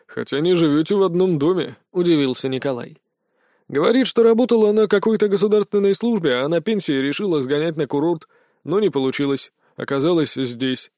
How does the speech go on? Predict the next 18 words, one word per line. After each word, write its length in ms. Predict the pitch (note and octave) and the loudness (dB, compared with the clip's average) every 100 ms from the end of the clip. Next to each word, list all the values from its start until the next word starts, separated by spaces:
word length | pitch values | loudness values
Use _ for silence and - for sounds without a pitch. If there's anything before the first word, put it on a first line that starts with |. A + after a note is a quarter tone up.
| _ _ _ _ _ | _ _ _ _ _
«Дикарь 560 | A#2 G2+ C#3 C3+ G3 A#3+ | -12 -4 -4 2 2 2
Юра!» 600 | D#3 C#3+ G#3 G3+ - - _ - | 2 0 2 0 -2 -10 _ -4
засмеялся 680 | F3+ G3 F#3 D3 C3+ B2 C3+ | -2 0 0 0 0 -2 -6
Николай. 520 | B2+ C3+ A#2+ A2+ - _ _ _ _ _ _ | -6 -6 -6 -10 -16 _ _ _ _ _ _
«Она 300 | - A#2 A#3 | -12 -4 0
серьёзно 540 | G#3+ B3+ A#3+ C#4+ C#4+ D4+ | 2 2 2 2 2 0
подозревала 580 | C#4+ C4 A#3+ B3+ D4 C#4+ | 2 2 2 2 2 2
меня 220 | C4 C4 | 2 2
в 40 | |
людоедстве 600 | B3+ C4 B3+ C#4+ A#3 G#3+ | 2 2 4 2 0 -2
первое 360 | G3 A3 F#3 F#3 | 0 2 2 2
время, 380 | A#3 F3+ - A2 _ _ - | 0 -2 -4 -10 _ _ -6
пока 240 | F3+ G3+ | -2 0
не 80 | F3 | 2
узнала, 380 | F#3+ G#3+ F#3 C#3+ | 2 2 2 2
что 180 | - D#3+ | 0 -2
с 40 | |
земли 440 | E3 A3 C4 C4 | 0 0 2 0